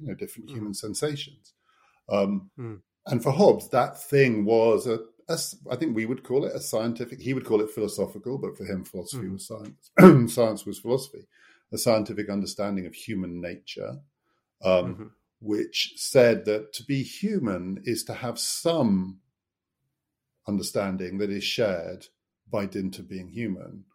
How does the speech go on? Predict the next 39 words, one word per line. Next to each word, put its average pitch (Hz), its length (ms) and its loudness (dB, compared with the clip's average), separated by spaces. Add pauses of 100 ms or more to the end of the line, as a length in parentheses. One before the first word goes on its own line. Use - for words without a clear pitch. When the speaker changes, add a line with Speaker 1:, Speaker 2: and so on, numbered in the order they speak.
(540)
Speaker 2:
Mm-hmm. 123 120 -8
Speaker 1:
And 139 100 4
it's - 120 0
pretty 196 300 0
basic. - 520 -2
So 127 100 -6
it's 120 100 -8
a 123 60 -4
very, 123 520 0 (220)
now 120 80 -4
Hobbes 147 260 -2
is 113 160 -6
not, 135 260 2
I 95 60 -8
think, 92 260 -16
a 95 120 -10 (160)
particularly - 480 -16
cynical 135 560 -2
thinker. 123 400 -4
I 95 40 -2
don't 98 200 -6
think 92 140 -18
he's 92 180 -12
a 95 40 -12
particularly - 720 -10
nasty 107 480 -6
thinker, - 320 -20
but 107 120 -8
it 117 100 -6
is 127 160 -6
very 120 400 2
parsimonious. 98 1080 -8
You 110 100 -18
know, 104 80 -12
it's - 160 -12
looking 127 380 -4
for 120 140 -8
Speaker 2:
Mm-hmm. 95 100 -10
Speaker 1:
the, 98 220 -4